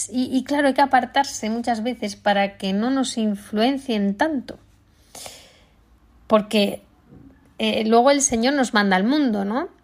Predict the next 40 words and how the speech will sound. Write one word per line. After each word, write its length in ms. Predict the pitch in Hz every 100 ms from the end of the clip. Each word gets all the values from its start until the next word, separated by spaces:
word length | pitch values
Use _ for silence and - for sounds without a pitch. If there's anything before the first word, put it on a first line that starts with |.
| _
Nos 220 | 208 185 -
manda, 320 | 226 277 214
pero 220 | 190 185
tenemos 400 | 202 202 208 233
que 80 | 269
estar 240 | 262 240
muy 160 | 254 262
conectados 880 | 262 233 196 202 - 226 247 220 -
con 200 | 202 196
nuestro 300 | 190 - 202
propio 380 | 208 202 196
corazón 640 | 190 180 175 - 277 359 339 - _
y 140 | 208 196
ahí 300 | 175 214 226
también 420 | - 202 208 220
con 140 | 214
el 80 | 196
corazón 560 | 196 185 175 - 214 196
de 100 | 180
Dios, 400 | 254 330 - - _ - - -
porque 300 | - 190 208
si 160 | 202 202
no 120 | 208
el 80 | 233
mundo 340 | 226 233 247
nos 200 | 262 262
atrapa 480 | 226 202 269 320 202
a 60 | 190
nosotros, 760 | 185 - 339 330 180 175 - - _ -
¿eh? 120 | 233
Nosotros 440 | 247 196 196 226 220
en 140 | 196
vez 200 | 196 214
de, 180 | 220 220 - - - - -
<laughs> 440 | - - - _
de 180 | 214 208
ir 200 | 240 233
transformando 920 | 226 208 - 214 202 202 214 233 233
el 140 | 233 233
mundo 720 | 254 285 269 254 285 440